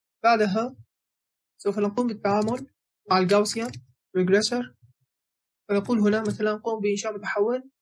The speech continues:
جاوسيان ريجريسور، وذلك من هذا التابع. دعوني أقوم بنسخه بسرعة بهذا الشكل. ومن ثم سوف نقول هنا عند هذا الجاوسيان قم هنا بالفيت،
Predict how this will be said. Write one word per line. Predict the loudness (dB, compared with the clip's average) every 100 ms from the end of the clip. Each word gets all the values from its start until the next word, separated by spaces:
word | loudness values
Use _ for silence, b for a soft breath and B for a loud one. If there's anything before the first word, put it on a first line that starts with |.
| -2
جاوسيان | 0 0 -4 -4 0
ريجريسور، | 4 4 4 -2 -6 -6 0
وذلك | 4 6 4 2 -6 -8 _ _ _ -2
من |
هذا | 2 2 2
التابع. | 2 0 0 -4 _ _ _ _ _ _ _ _ _ -2
دعوني | 0
أقوم | 2 2 2
بنسخه | 2 -2 -4 -4 -4 -8 -12
بسرعة | -4 0 0 -2 _ _ _ _ _ _ _ _ _ -2
بهذا | 2 4 4 2 2
الشكل. | -4 -8 -14 -20 _ _ _ _ _ _ _ _ _
ومن | -2 0 2
ثم | 2 2 0 -4 _ _ _ _ _
سوف | -8 -4
نقول | -2 0 0
هنا | 2 2 0 -6 _ _ _ _ -6
عند | 0 2
هذا | 2 2
الجاوسيان | 4 4 2 0 -6 -8 _ 0
قم | 2
هنا | 4 4
بالفيت، | 4 2 -4 -8